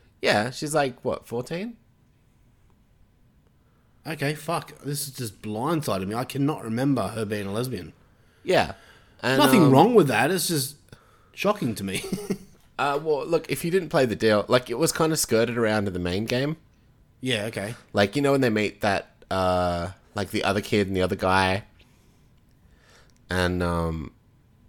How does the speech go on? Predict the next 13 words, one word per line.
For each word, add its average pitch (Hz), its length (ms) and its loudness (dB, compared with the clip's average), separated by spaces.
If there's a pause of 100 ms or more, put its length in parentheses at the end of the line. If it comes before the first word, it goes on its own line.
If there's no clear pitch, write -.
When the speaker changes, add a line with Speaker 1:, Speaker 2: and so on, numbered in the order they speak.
(1080)
Speaker 1:
like, 87 240 -2
Joel 95 240 4
thinks 104 240 0
he's 90 100 -4
interested, 95 600 0
and 87 100 -4
Ellie's 87 340 -4
like, 85 220 -4
"Mm, 101 240 -4
not 85 120 -4
really 82 200 -4
my 87 160 -4
type," 101 320 -2